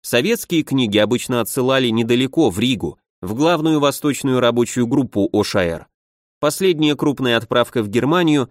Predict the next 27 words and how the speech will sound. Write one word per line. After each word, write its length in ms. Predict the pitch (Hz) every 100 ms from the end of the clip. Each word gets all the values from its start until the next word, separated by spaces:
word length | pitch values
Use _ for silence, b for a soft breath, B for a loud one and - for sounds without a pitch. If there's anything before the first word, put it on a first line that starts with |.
| _
состоялась 760 | - 131 - 143 175 160 151 -
в 100 | 104
июне-июле 920 | 127 135 156 147 - 139 123 147 127
тысяча 420 | 104 120 - -
девятьсот 480 | 98 98 101 - 107
сорок 260 | - 98 -
третьего 420 | - 98 - 98
года. 400 | 95 110 87 78 _ _ _
В 120 | 85
неё 260 | 120 156 175
вошло 380 | 160 - 170 160
около 260 | 160 151
десяти 520 | 139 123 - 127 -
тысяч 360 | 170 156 135 117
книг 380 | - 113 127 - _ -
на 180 | 107 107
идише 440 | 120 123 120 120
и 260 | - 113 107
иврите. 440 | 95 90 78 - _ _ _ _ _ -
Материалы, 560 | 117 131 190 233 214
отосланные 640 | 190 190 185 190 175 170 143
в 60 |
Германию, 640 | 127 147 180 180 135 98 - _
представляли 680 | - 143 - 160 165 190 175
собой 420 | 156 147 139 156
меньшинство 600 | 135 143 139 147 135 151
счастливчиков. 840 | 151 - - 143 131 - - 78 -